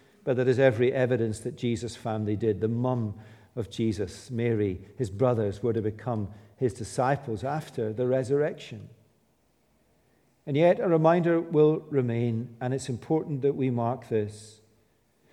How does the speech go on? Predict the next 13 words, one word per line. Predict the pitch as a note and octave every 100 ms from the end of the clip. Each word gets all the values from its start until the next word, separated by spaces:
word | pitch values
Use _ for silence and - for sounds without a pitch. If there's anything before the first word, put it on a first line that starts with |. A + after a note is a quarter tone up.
| _ _ _
Family | - D#3+ F#3 F#3+ F#3+
relationships | F#3 D#3+ D3 D3 - D3 - D3 -
give | D3 B2+
no | C#3+ E3
natural | D3+ D3+ D#3+ - F3+ D#3
right | C3 C#3 E3 -
to | D3+
office | - D3+ D3 B2+ A2 - - -
in | D#3 C3+
the | C3+
Church | C3+ D3 B2 C#3
of | -
Christ. | C#3+ B2 A#2 - -